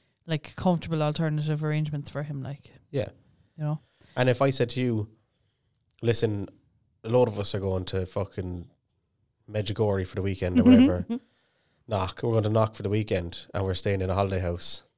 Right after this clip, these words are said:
Speaker 1: Yeah.
Speaker 2: Sure, come on away up for the week, but it's no dogs.
Speaker 1: Oh, yeah. Well, I, like, he, I would ask my mum to take him then in that case, like, yeah. But I think the whole issue here is that she reacted, like, you know, why she was, like, angry that he said, "No, look, I'm gonna make other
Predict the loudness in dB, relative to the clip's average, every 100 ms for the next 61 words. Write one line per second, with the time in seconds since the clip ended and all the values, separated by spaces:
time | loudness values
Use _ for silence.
0 | _ -8 -8 -10 -8 0 4 4 2 -2
1 | -4 -4 -8 _ -2 -2 -4 -10 -6 0
2 | 0 4 2 2 -6 -14 _ _ _ _
3 | _ _ _ _ 0 2 2 0 0 -2
4 | -6 -12 -10 -8 -10 -4 0 2 0 2
5 | 2 2 -2 -4 -8 -8 -8 -6 -6 -6
6 | -6 -8 -14 -14 -16 -16 _ -10 -10 _
7 | _ _ -20 -2 6 6 6 2 2 4
8 | 4 4 0 0 2 2 0 -2 0 0
9 | 2 0 0 0 0 0 0 0 -2 -14
10 | -4 0 2 2 0 -6 _ _ _ _
11 | _ 0 2 2 0 -4 -6 _ _ _
12 | _ _ -4 -2 0 0 -2 -10 -2 0
13 | 2 0 2 -2 -2 -8 -8 -8 -10 -14
14 | _ -8 -6 -2 -2 -2 -4 -4 0 0
15 | 0 0 0